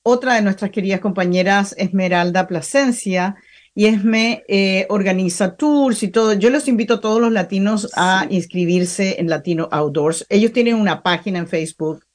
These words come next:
Speaker 1: tienen una página web en el internet, y también ustedes pueden dejar mensajes en Mendo Latino en nuestra página en Facebook y nosotros los pondremos en contacto con ellos. Pueden venir aquí a la, los que viven en la costa, nosotros tenemos la, la suerte de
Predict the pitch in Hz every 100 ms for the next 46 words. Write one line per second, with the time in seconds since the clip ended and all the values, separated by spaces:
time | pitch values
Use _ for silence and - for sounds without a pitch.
0 | _ _ _ - 214 214 208 190 175 185
1 | 170 - 180 175 151 151 151 151 160 151
2 | 151 160 160 151 131 165 - - _ _
3 | _ - 226 247 269 320 302 247 247 247
4 | 233 233 208 196 214 208 226 208 180 180
5 | 185 160 - 180 165 151 160 165 160 170
6 | 165 170 170 156 147 143 147 156 160 160
7 | 151 - - 170 165 165 143 147 151 175
8 | 143 139 139 147 147 147 147 139 123 -
9 | - - - - _ - 214 214 202 196
10 | 214 240 220 208 196 185 - 202 214 202
11 | 214 254 330 262 196 180 311 339 247 190
12 | 214 208 220 202 196 196 180 160 - -
13 | 175 156 - 220 202 214 202 165 156 139